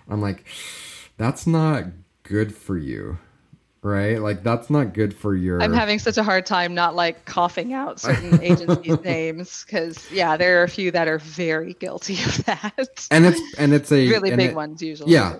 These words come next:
Speaker 1: and it's a known part of their business model is that
Speaker 2: Mm-hmm.
Speaker 1: they, they create lock-in. And for them, yeah, it's great. They have, they've locked in their client, um, to pay them because they're now dependent on making it happen. But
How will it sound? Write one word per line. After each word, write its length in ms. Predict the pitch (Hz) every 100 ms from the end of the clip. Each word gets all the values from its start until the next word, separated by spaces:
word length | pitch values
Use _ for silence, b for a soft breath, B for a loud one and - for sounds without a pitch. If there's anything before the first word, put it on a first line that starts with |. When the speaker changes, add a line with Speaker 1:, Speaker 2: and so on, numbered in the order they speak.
| -
Speaker 1:
and 160 | 135
it's 220 | 135 123 -
a 180 | 127 120
known 400 | 110 113 120 127
part 240 | 127 117
of 60 | 107
their 100 | 98
business 420 | 90 104 110 92
model 440 | 92 82 85 82 -
is 240 | 92 90
that 180 | 87 80
Speaker 2:
Mm-hmm. 0 |
Speaker 1:
they, 360 | 92 95 87 -
they 240 | 87 92 90 - -
create 320 | - 101 87
lock-in. 560 | 113 131 - 60 65 - b b -
And 400 | 117 110 - -
for 140 | 113
them, 400 | 117 190 151 123
yeah, 220 | 156 113
it's 120 | 87
great. 320 | - 113 110 98
They 120 | 92
have, 460 | 92 90 87 85
they've 200 | 95 90
locked 360 | 92 101 104 -
in 200 | 98 95
their 140 | 90
client, 720 | 78 - 98 107 90 80 67 -
um, 240 | 90 85 82
to 120 | 85
pay 260 | - 101
them 220 | 117 85 85
because 320 | 87 92 82
they're 280 | 92 82 82
now 320 | 90 87 85
dependent 720 | 80 - - 139 139 90 82
on 160 | 92 92
making 300 | 87 87 76
it 120 | 78
happen. 420 | 110 117 95 85
But 320 | 87 85 -